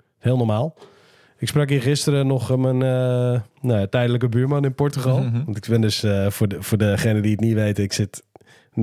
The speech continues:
Speaker 1: ik, dat heb ik vorige podcast ook verteld, maar ik zit, eh, een tijdje, een maandje in, eh, in Portugal voor, eh, om, om gewoon lekker een stukje van de winter af te knabbelen. En hier lekker te werken. En, eh, nou ja, goed.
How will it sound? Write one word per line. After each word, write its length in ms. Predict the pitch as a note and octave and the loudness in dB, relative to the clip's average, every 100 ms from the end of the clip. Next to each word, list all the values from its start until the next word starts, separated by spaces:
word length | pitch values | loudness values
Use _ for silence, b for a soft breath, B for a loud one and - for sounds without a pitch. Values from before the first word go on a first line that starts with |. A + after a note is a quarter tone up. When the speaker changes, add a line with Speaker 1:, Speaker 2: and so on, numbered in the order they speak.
| A2 | -2
Speaker 1:
ik, 140 | A2+ G#2+ | -2 -2
dat 140 | A#2 | 0
heb 120 | A#2 | 0
ik 60 | G#2+ | 2
vorige 260 | B2+ A#2 - | 2 0 0
podcast 400 | C3 - A#2+ B2 | 0 2 0 0
ook 100 | B2 | -2
verteld, 300 | - A2 G#2 | 0 0 2
maar 200 | G#2 F#2+ | 0 -2
ik 100 | - | -2
zit, 220 | A2+ - | -2 0
eh, 140 | G#2 G2+ B B B B B B B - | 0 -2 B B B B B B B -10
een 160 | - A#2 | -6 -2
tijdje, 440 | C#3 B2 A2+ C3 | 0 0 0 0
een 100 | A#2+ | 2
maandje 400 | B2 C#3 C#3 C3+ | 2 0 0 0
in, 240 | A#2+ A#2+ A#2 | 0 0 0
eh, 480 | A2+ A2+ A2+ A2+ A#2+ | 0 0 -2 -2 -2
in 100 | B2 | -2
Portugal 500 | F#3+ G3 F#3 F3+ E3+ | -2 -2 -2 -2 -2
voor, 440 | F3 F3 E3+ E3 | 0 0 0 0
eh, 380 | D#3+ D#3+ D#3 D3+ D#3+ - _ _ - | 0 0 0 -2 -4 -10 _ _ -4
om, 180 | D3+ D3 | -2 0
om 200 | D3 B2+ | -2 0
gewoon 320 | D3 C#3 C#3 | 0 0 0
lekker 420 | C3+ C#3 C3+ C3 - | 0 0 -2 -2 -6
een 120 | B2+ | -4
stukje 280 | - C#3 B2 | -2 -2 0
van 120 | C3 | 0
de 60 | A#2+ | 2
winter 300 | E3+ F#3 E3+ | 0 -2 -4
af 100 | - | -4
te 80 | |
knabbelen. 500 | - D#3+ D#3+ E3 G3 - _ _ b b b b | -2 0 0 0 -2 -8 _ _ b b b b
En 140 | - A#2+ | -2 0
hier 160 | C#3 | 2
lekker 240 | E3+ D#3 - | 2 -2 0
te 80 | C3+ | 0
werken. 500 | C#3+ E3 F3+ G#3 - _ _ _ | 0 -2 -4 -8 -12 _ _ _
En, 460 | - A#2+ A#2 A#2 A2+ | -4 0 0 0 2
eh, 260 | A2 G#2+ A2 B B B B | 2 0 -2 B B B B
nou 140 | - C#3 | -2 0
ja, 160 | G2+ - | -2 -2
goed. 260 | B2+ B2 | -2 -2